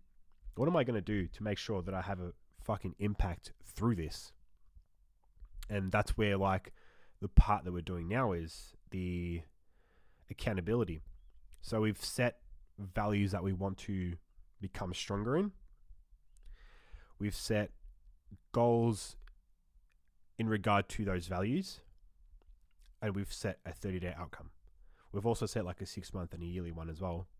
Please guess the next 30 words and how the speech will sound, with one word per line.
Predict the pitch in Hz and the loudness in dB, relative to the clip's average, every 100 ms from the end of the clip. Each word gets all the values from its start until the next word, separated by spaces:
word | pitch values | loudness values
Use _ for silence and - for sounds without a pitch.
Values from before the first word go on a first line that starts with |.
| - | 0
But | 101 85 - - - - - - - | 0 0 -6 -20 -20 -20 -20 -20 -6
the | 110 | 2
main | 113 107 | 2 2
things | 110 101 | 0 0
we're | 95 | -2
focusing | - 117 117 107 95 | 2 0 0 -2 0
on | 90 87 | 0 -2
is, | 95 87 | -2 -4
cool, | - - 123 | -2 2 4
what's | 104 110 | 4 0
your | 113 | -2
thirty-day | - 113 101 95 87 | 0 0 2 0 -2
outcome | 90 - 95 87 82 | -4 -4 -6 -6 -4
after | 95 92 95 | -6 -4 -6
the | |
transformer? | 87 - 85 - 131 165 185 - - - - - | -6 -8 -8 0 2 4 0 -8 -18 -16 -18 -8
And | 104 98 | -2 0
what | 95 98 | 2 2
are | 95 | 2
the | 95 | 2
values | 85 90 92 87 | 2 0 0 -2
that | 92 | -4
you | 90 92 | -2 -2
are | |
going | 87 92 90 87 | 0 -2 -2 -4
to | 87 | -8
start | - 87 87 | -8 -6 -6
embodying | 82 87 85 82 82 - - - - - - - - - - - | -4 -4 -4 -4 -6 -10 -14 -10 -10 -10 -18 -18 -20 -20 -20 -14
from | 87 | -12
today? | 80 95 82 | -8 -4 -4